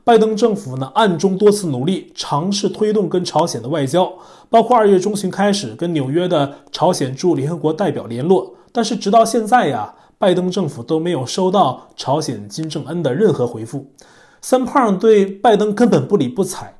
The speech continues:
为自己国民做对的事儿啊，这种领导人也会得到外国一些政治领袖的佩服，无论是敌是友，人家会佩服你。但是反之的话呢，没人会抬举你的。拜登靠什么手段上位，他自己清楚得很。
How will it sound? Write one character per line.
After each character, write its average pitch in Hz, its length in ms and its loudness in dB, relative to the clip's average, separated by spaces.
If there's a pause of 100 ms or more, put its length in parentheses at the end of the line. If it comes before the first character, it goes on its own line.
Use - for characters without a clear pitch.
(480)
为 240 140 6
自 247 160 0
己 165 100 2
国 143 180 4
民 170 200 2
做 208 180 2
对 240 240 2
的 120 140 0
事 147 120 -4
儿 135 160 -6
啊， 113 120 -12
这 240 160 -4
种 175 120 2
领 143 140 -2
导 147 140 -2
人 120 200 -8
也 113 80 -8
会 156 140 -8
得 135 140 -8
到 156 100 0
外 185 240 2
国 131 180 -6
一 131 80 -6
些 147 160 -8
政 151 200 -6
治 139 80 -4
领 104 180 -10
袖 147 220 -4
的 123 80 -4
佩 175 200 -4
服， - 220 -10 (160)
无 220 140 0
论 277 120 4
是 254 160 -2
敌 214 140 -4
是 220 200 -4
友， - 140 -4 (200)
人 143 120 -6
家 196 120 -6
会 202 120 -6
佩 202 220 -6
服 127 180 -8
你。 - 80 -20 (440)
但 240 120 2
是 240 120 0
反 127 200 -2
之 214 140 -2
的 208 80 2
话 190 220 0
呢， 135 180 -6
没 165 140 0
人 226 200 2
会 202 200 2
抬 156 320 -6
举 139 160 -8
你 107 100 -12
的。 95 160 -20 (540)
拜 240 160 6
登 226 180 4
靠 - 180 -2
什 - 140 -2
么 202 80 -2
手 139 180 -2
段 165 200 -4
上 196 240 -2
位， 220 240 4
他 - 120 -10
自 151 160 -6
己 110 140 -10
清 165 220 -8
楚 123 120 -12
得 156 120 -4
很。 104 160 -10